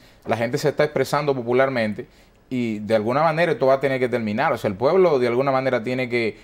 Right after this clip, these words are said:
utilizar el acceso al internet, el acceso a la información y darse cuenta que nosotros, pues, ya basta de, de ser manipulados, de que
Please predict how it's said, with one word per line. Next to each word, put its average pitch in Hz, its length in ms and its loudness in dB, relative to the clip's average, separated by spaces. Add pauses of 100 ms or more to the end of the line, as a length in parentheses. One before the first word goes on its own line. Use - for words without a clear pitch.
utilizar 117 580 2
el 127 80 2
acceso 127 380 -2
al 123 60 0
internet, 117 500 -2
el 123 80 2
acceso 120 320 -4
a 123 60 2
la 107 140 0
información 107 640 -2 (260)
y 110 80 -2
darse 135 320 2
cuenta 139 400 0 (280)
que 120 120 -2
nosotros, 120 520 0
pues, 104 360 -2
ya 110 160 0
basta 147 280 0
de, 104 160 0
de 104 120 -4
ser 127 180 -2
manipulados, 127 600 0
de 107 80 -4
que 101 260 -4